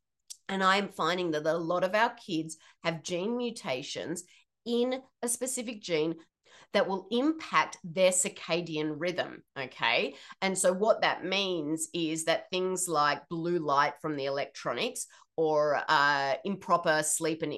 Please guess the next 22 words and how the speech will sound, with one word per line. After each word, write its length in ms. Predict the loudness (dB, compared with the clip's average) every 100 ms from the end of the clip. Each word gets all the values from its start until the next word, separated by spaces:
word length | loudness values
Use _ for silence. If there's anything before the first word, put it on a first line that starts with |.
| -4
awake 460 | -2 0 0 0 -4
time, 380 | -6 -2 -2 -2
so 120 | -4
that 200 | -2 -4 -4
irregular 720 | -6 -2 -2 0 0 0 0
sleep 340 | -2 -2 -2 0
onset 400 | -2 -2 -2 -2
and 160 | -2 0
wake 240 | 0 0
times, 380 | -4 -6 -6 -6
and 120 | -6 -4
also 520 | 0 0 2 0 -2 -8 _
not 220 | -2 0
getting 180 | 0 0
enough 220 | 0 -2
sunlight 560 | -2 -2 0 2 0 0
can 200 | -4 -2
really, 880 | -2 -2 -2 -2 -2 -2 -2 -4 -6
really 400 | -2 0 -2 -2
affect 460 | -6 -2 -4 -4 -16 _
their 180 | -4
sleep. 420 | -4 -4 -6 -8